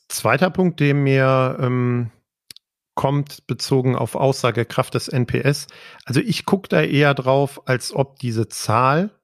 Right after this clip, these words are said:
eher so ein Kompass ist. Also dass ich den eher als so ein Kompass nutze. Nämlich, dass es mir ein,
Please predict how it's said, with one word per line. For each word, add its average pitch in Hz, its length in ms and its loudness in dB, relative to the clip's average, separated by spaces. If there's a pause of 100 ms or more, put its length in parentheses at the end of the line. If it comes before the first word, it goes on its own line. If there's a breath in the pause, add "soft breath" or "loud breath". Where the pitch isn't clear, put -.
(340)
eher 131 180 4
so 120 100 -2
ein 113 60 -2
Kompass 143 460 -2
ist. - 300 -10 (100)
Also 117 200 0
dass 123 160 0
ich - 100 -14
den 135 160 2
eher 131 220 2
als 139 180 -4
so 127 80 -2
ein 120 60 0
Kompass - 440 -4
nutze. 127 400 0
Nämlich, 117 380 -2
dass 139 240 0
es 165 200 -4
mir 139 360 4 (720 loud breath)
ein, 123 560 0